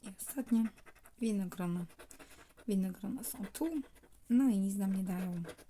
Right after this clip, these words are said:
N, A. Także niestety pusta jest. Kolejna zdrapeczka będzie krzyżóweczka z numerem dwadzieścia dziewięć. Zobaczymy, czy coś będzie, czy nie. Przybliżę Was tylko. O, tu.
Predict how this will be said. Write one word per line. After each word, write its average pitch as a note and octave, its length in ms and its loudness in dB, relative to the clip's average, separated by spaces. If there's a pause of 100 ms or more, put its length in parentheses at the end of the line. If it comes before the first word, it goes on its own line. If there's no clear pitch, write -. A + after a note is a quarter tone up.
(600)
N, A#3 300 6 (160)
A. F3+ 180 0 (300)
Także G3+ 260 -6
niestety - 320 -6
pusta - 380 -4
jest. G#3+ 420 -2 (840)
Kolejna F#3+ 400 -2
zdrapeczka - 520 -10
będzie F#3 400 -2 (1040)
krzyżóweczka G#3 840 -2 (160)
z - 80 -18
numerem F#3 340 0
dwadzieścia G3 400 -2
dziewięć. A3 540 -4 (680)
Zobaczymy, G3 460 -4
czy - 140 -8
coś - 180 -8
będzie, A3+ 260 -4
czy - 160 -4
nie. A#3 80 0
Przybliżę G#3+ 480 -6
Was G3+ 220 -12
tylko. - 380 -2 (520)
O, - 80 -20 (140)
tu. - 80 -20